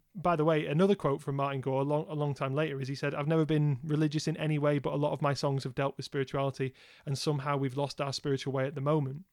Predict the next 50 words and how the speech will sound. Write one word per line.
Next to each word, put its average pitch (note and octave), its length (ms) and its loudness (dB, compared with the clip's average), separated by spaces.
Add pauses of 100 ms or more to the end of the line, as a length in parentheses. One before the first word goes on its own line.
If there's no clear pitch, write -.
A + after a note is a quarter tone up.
(260)
So D3+ 320 0 (840)
I E3 60 0
don't A#3 140 2
know A3 80 -2
where F3+ 180 4
he's D#3 140 0
up F#3+ 180 0
to, C3+ 220 0
and D3 80 0
I'm D#3+ 100 2
actually F3+ 240 -4
quite D3+ 220 0
happy E3 260 0
that D3 100 -2
I C#3+ 60 -4
don't, D3 280 -2 (160)
I, D#3 200 -4
he D3 180 0
hasn't D3+ 240 2
got D3 180 0
a D3 40 -2
particularly D3 480 -2
consistent D3 460 -6
position D3 340 -4
on C3+ 140 -6
this, C#3 180 -10
because C#3+ 460 -4 (280)
I C#3+ 60 -6
think E3 220 0
it - 20 0
would D3 160 -2
make D#3 220 -2
the D3+ 80 -8
songs C#3 320 -2
more C#3+ 180 2
boring. D3 420 0 (460)
I, E3+ 260 -4
I E3+ 120 0
don't G3 260 2
wanna F3+ 160 0
listen E3+ 260 2
to D3 120 -2
an C#3+ 80 0
album C3+ 500 0 (320)
from D3+ 160 -2
anyone C#3 420 2
who's C3 260 -2
sure C#3+ 460 0
of B2 120 -2
something, C3+ 480 -8